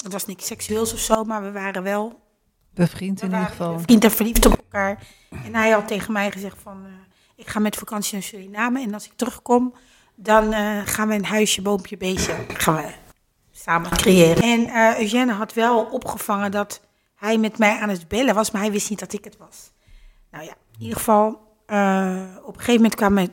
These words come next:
Speaker 1: bij de Dravenstamcafé en daar stond Eugène weer, want ik had hem op Schiphol ook al gezien.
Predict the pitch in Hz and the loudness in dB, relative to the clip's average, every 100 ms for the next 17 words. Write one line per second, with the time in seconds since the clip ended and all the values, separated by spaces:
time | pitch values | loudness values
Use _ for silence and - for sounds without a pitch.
0 | - - 208 175 - 202 226 226 269 247 | -8 -4 -2 0 0 0 2 0 2 2
1 | 240 - 233 220 226 - _ _ _ _ | 2 2 4 4 2 -4 _ _ _ _
2 | 233 226 220 214 214 - 202 185 - _ | 6 8 8 4 4 2 0 -6 -10 _
3 | _ 208 190 190 196 208 226 185 - - | _ -8 -2 2 2 6 6 4 -2 -6
4 | - 185 180 - 202 196 220 226 208 170 | -10 -14 -10 0 2 4 4 4 4 -2
5 | 170 - 160 | -6 -14 -16